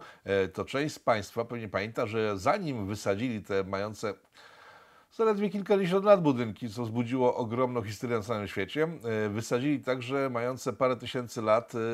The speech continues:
e, pomniki Buddy w Afganistanie, co już nie wzbudziło większych emocji, no po prostu wysadzili i cóż, no, tam jakieś plany były też rekonstrukcji, ale to już do dzisiaj nie zostało odbudowane.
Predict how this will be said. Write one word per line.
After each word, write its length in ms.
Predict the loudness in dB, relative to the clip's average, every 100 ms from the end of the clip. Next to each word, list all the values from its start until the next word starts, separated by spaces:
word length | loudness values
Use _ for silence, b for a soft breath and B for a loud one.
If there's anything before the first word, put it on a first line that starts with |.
| 0 0 -2 -4
e, 40 |
pomniki 420 | -4 -6 -6 -6
Buddy 480 | -2 2 2 2 2
w 80 | 4
Afganistanie, 720 | 4 2 -2 -4 -6 -6 -6
co 160 | -6
już 140 | -4 -2
nie 120 | 0
wzbudziło 480 | 0 0 2 2 2
większych 340 | 0 -4 -2
emocji, 380 | -2 -2 -4 -8
no 60 | -10
po 20 |
prostu 240 | -10 -8
wysadzili 480 | -6 -4 -4 -4 -8
i 60 | -10
cóż, 240 | -10 -10
no, 140 | -12 -14 B B
tam 100 | -10
jakieś 200 | -8 -8
plany 240 | 0 0 0
były 200 | -2 0
też 200 | 0 0
rekonstrukcji, 680 | -4 -4 -6 -8 -8 -2
ale 80 | -2
to 140 | -2 -4
już 120 | -2
do 80 | -4
dzisiaj 260 | -4 -4
nie 60 | -4
zostało 260 | -4 -4
odbudowane. 460 | -2 -2 -2 -2